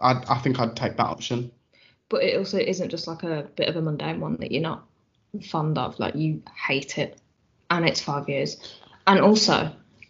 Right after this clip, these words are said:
Speaker 2: imagine you go through those five years and you die,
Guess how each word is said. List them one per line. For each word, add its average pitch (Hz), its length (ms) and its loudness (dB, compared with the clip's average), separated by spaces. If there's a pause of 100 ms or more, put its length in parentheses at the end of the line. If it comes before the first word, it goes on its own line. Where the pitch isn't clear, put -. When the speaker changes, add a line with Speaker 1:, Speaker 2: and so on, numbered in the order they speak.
(120)
Speaker 2:
imagine 202 320 10
you 202 120 10
go 185 120 10
through 185 180 2
those 175 200 4
five 175 240 0
years 151 460 2 (340)
and 156 180 0
you 151 120 0
die, 143 340 0